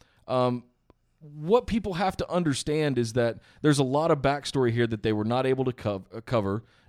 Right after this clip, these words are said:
due to the rules of Hollywood, right? You have to get right into it right away. You can't spend a lot of time. Uh, but you have to understand there's a bigger picture. I think they're up to four or five, maybe even seven films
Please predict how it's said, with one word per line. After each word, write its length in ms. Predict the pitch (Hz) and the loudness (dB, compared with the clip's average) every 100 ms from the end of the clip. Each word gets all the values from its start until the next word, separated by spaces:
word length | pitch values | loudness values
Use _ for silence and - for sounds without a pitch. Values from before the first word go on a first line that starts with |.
| 110 | 2
due 200 | 135 139 | 6 6
to 260 | - 135 | 6 4
the 300 | 127 123 120 | 4 2 0
rules 420 | 110 123 143 143 135 | 2 2 2 2 -2
of 80 | 104 | 0
Hollywood, 720 | 131 127 117 107 98 101 107 | 2 2 2 0 -2 -2 -6
right? 320 | 110 104 113 113 | -4 -2 -2 -2
You 140 | 110 | 0
have 160 | 123 - | 0 -2
to 80 | |
get 200 | 110 120 | -2 -2
right 240 | 110 120 127 | -2 -2 0
into 300 | 123 131 123 | -2 0 -2
it 60 | |
right 260 | 110 113 123 | 0 0 0
away. 300 | 117 113 113 | 2 0 0
You 120 | 107 | -4
can't 320 | - 120 - - _ - | -4 -6 -8 -18 _ -10
spend 340 | - 120 123 | -4 -2 0
a 40 | |
lot 160 | 120 123 | 0 0
of 80 | 120 | -2
time. 420 | 113 104 104 104 - _ _ _ | -2 -2 -2 -4 -8 _ _ _
Uh, 240 | 117 120 123 - | 0 2 2 -2
but 320 | 131 156 156 | 0 2 4
you 80 | 165 | 4
have 100 | 185 | 4
to 80 | 196 | 4
understand 340 | 180 160 170 | 2 2 2
there's 120 | 151 127 | 2 0
a 40 | |
bigger 320 | 110 151 156 | 2 0 0
picture. 460 | 117 165 - 123 107 | -4 -6 -4 -2 0
I 40 | |
think 280 | - 190 196 | 0 -4 -2
they're 180 | 160 143 | -2 -2
up 120 | 143 | -2
to 120 | 123 | -8
four 360 | - - 170 175 | -10 -4 -4 -4
or 40 | |
five, 440 | - 151 151 147 143 | 0 0 2 2 2
maybe 200 | 147 156 | 0 -2
even 200 | 139 113 | -2 -2
seven 400 | - 143 151 127 | 0 0 0 -4
films 640 | - 147 139 110 98 - | 2 4 4 4 0 -4